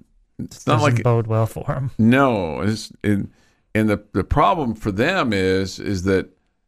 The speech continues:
Speaker 1: they have all this, um, you know, in the old supply and demand, you know, they got a ton of supply and not very much demand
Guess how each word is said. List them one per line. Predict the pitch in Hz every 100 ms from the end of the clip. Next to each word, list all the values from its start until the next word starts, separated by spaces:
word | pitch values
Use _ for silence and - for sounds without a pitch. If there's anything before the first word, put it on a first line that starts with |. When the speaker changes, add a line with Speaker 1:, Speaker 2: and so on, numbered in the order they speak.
| _ -
Speaker 1:
they | 110 120
have | 123 113
all | 110
this, | 101 95 -
um, | 101 90 80 78 - _ _ _ - _ _ -
you | 95
know, | 90 90
in |
the | 92
old | 98 101 98 92
supply | - - - 107 113
and | 107
demand, | 92 90 113 120 90 90 90 - - -
you | 101
know, | 87 85 87 85 - _ _ _ _ -
they | 110
got | 127
a |
ton | 107 123 135
of | 127
supply | 123 - 123 131 135
and | 120 98
not | 107
very | 110 113
much | 113 117 -
demand | 110 98 82 55 -